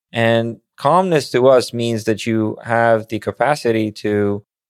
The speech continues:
disconnect from the emotion or feeling that's coming up, or at least recognize it, regulate it, and then be able to make a conscious and intentional decision in that moment. And your ego,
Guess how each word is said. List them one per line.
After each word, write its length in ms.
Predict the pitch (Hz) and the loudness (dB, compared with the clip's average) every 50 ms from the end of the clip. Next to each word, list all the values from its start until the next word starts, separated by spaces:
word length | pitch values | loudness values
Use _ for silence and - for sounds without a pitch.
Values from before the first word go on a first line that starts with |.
| _ _ _ - | _ _ _ 0
disconnect 500 | 139 151 147 - - 151 147 147 - - | 0 0 0 -2 -2 0 0 0 0 0
from 140 | 135 123 | -2 -2
the 120 | 117 117 113 | 0 0 0
emotion 420 | 110 110 110 117 120 - - 120 | 2 2 2 2 2 0 -4 -4
or 60 | 117 | -6
feeling 340 | 104 - 117 113 113 113 107 | -4 -2 -2 -2 -2 0 0
that's 180 | 107 104 101 - | 0 0 0 -2
coming 300 | - 107 104 101 98 95 | -6 -6 -6 -4 -4 -4
up, 260 | 104 143 208 - - _ _ _ _ _ _ _ - | -4 -4 -4 -6 -10 _ _ _ _ _ _ _ -2
or 200 | 104 104 101 107 | -2 2 2 2
at 120 | 104 101 | 2 2
least 240 | 110 110 101 92 98 | 0 -2 -2 0 2
recognize 560 | 127 160 - 175 147 117 104 101 95 92 98 | 2 2 2 0 -2 0 0 0 0 0 0
it, 140 | 98 98 90 - | -2 -4 -4 -6
regulate 580 | 90 92 104 131 147 156 135 117 104 101 95 | -2 0 0 2 2 0 0 2 0 0 0
it, 160 | 98 101 107 - _ _ _ _ _ _ | 0 -4 -4 -8 _ _ _ _ _ _
and 140 | 110 107 107 | -6 -2 -2
then 140 | 107 104 | -2 -2
be 180 | 104 107 107 120 | -2 0 2 2
able 180 | 127 127 123 110 | 2 2 0 0
to 360 | - 110 107 107 107 - - _ _ | 0 0 2 2 0 -2 -8 _ _
make 220 | - 110 107 104 - | -6 -4 -4 -2 -2
a 80 | 104 | -4
conscious 580 | - - - 117 117 117 - - - 143 - - - | -4 -4 -4 -4 -4 -4 -4 -8 -10 -10 -12 -12 -12
and 100 | - 110 | -10 -8
intentional 540 | 110 104 - 107 101 98 - - 107 98 95 - | -8 -8 -6 -4 -6 -6 -6 -8 -10 -10 -10 -6
decision 400 | - 101 - - 101 92 92 92 | -6 -6 -4 -2 -2 -2 -2 -2
in 160 | 95 92 90 92 | -2 -2 -2 -2
that 220 | 90 90 90 92 | -2 -2 -2 -2
moment. 420 | 90 90 90 87 90 92 104 - _ _ _ _ _ _ _ _ | -2 -2 -2 -2 -6 -10 -14 -18 _ _ _ _ _ _ _ _
And 500 | 120 113 113 117 117 113 110 110 - - _ _ _ _ | -2 0 0 0 0 -2 -4 -8 -12 -18 _ _ _ _
your 180 | _ 127 135 - | _ -6 -6 -4
ego, 460 | - 123 170 190 214 202 175 147 - | -4 -6 -8 -2 0 2 2 2 -2